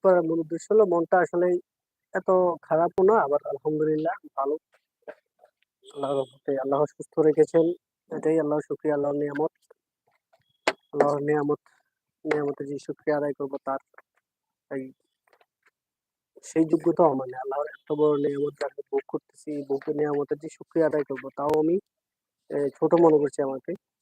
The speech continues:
আল্লাহ যে আমাকে সুস্থ রেখে এই দীর্ঘ আঠাশ, ঊনত্রিশ বছর আমাকে বে-, বে-, বাঁচিয়ে রেখেছেন, আল্লাহর সুস্থতার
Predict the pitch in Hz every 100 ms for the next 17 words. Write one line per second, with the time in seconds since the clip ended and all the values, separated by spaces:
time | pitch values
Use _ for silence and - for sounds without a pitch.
0 | _ _ 147 139 135 147 143 - _ 151
1 | - 165 151 - 151 - _ _ _ _
2 | _ _ _ _ _ - 139 139 143 147
3 | 139 147 139 - 143 135 143 139 135 -
4 | 147 139 135 - 139 139 - _ 135 135
5 | 135 - _ 147 139 135 - 139 135 147
6 | - 147 - _ _ _ _ _ _ -
7 | 135 127 131 - - - 131 139